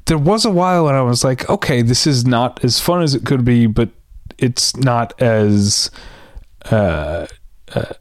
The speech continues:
dreadfully, like, concerned, like, convinced of its own weight as something like Hostiles was, uh, or even Antlers." Uh, but then it has this, like, fourth act at the end that's just like,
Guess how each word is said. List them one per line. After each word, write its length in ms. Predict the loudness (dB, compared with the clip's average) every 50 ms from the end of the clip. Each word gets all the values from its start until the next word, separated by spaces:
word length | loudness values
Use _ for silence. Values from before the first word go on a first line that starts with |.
| -20 _ _ -20 -16 -6 -4 -2
dreadfully, 1120 | -2 0 0 0 0 0 0 -2 0 0 2 2 2 4 4 4 4 4 4 2 0 -2 -4 -2
like, 460 | 0 0 2 2 0 -2 -4 -8 -14 -12 -12 -10 -8
concerned, 680 | -6 -4 -2 -2 0 0 0 0 0 0 0 0 0 0
like, 360 | 2 2 0 0 -4 -8 -14 _ -14 -6
convinced 460 | -2 0 0 2 0 0 0 0 0
of 100 | 0 0
its 140 | 0 0 0
own 220 | 0 2 2 2
weight 360 | 2 2 0 0 -2 -4 -6 -8 -10 -14 -14 -14 -16 -8 -4
as 200 | -2 0 0 0
something 220 | 0 0 2 2 2
like 140 | 2 0
Hostiles 720 | 0 0 -2 -2 -2 -2 0 0 0 0 0 0 -2 -4 -4 -4 -2
was, 440 | 0 0 2 2 2 0 0 -2 -4 -8 -12 -18 -18 -20 -20 -10 -4 -2
uh, 180 | 0 0 2
or 120 | 2 2 2
even 140 | 2 2 2
Antlers." 640 | 2 2 2 2 2 2 2 2 2 0 -2 -4 -6 -8 -14 -18 -18 -18 -20 -20 -20 -20 -20 -20 -20 -8 -4
Uh, 520 | -2 0 2 2 2 2 2 2 2 0 0 -4 -10 -18 -20 -20 -8 -4
but 160 | -4 -2 0
then 140 | 0 0 0
it 100 | 0 0
has 320 | 0 0 0 0 -2 -2 -2
this, 260 | -2 -2 -2 0 0
like, 140 | -2 -2 -2
fourth 380 | -4 -2 0 0 0 0 0
act 280 | 0 0 0 0 -2 -4
at 80 | -2
the 160 | 0 0 2 2
end 100 | 2 2
that's 140 | 2 0
just 260 | 0 -2 -2 -2 -2 0
like, 440 | 0 0 0 -4 -8 -14 -14 -16